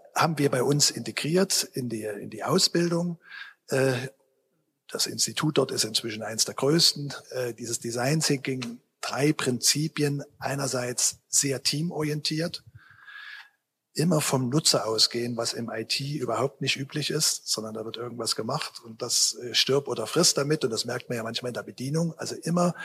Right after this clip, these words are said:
vom Anwender, vom, vom Menschen her denken. Äh, drittens Kreativtechniken, Räume, äh, iterative Entwicklungsdinge, um auch Fragen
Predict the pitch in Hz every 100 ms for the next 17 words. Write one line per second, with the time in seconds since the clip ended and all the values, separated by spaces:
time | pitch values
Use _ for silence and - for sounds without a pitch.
0 | - - - - 120 113 110 _ - -
1 | 147 180 170 160 151 - 120 107 - 110
2 | 127 165 - 160 147 147 143 151 147 160
3 | - _ - - - - - - 127 123
4 | - 156 156 135 - - - - - 147
5 | 143 - 156 - 147 135 139 127 135 135
6 | 127 233 113 135 147 135 131 120 - -
7 | - 113 113 - - _ - 214 - -
8 | 165 131 127 - 139 135 127 117 113 151
9 | - 127 113 - 113 120 123 127 123 117
10 | - 117 131 156 165 165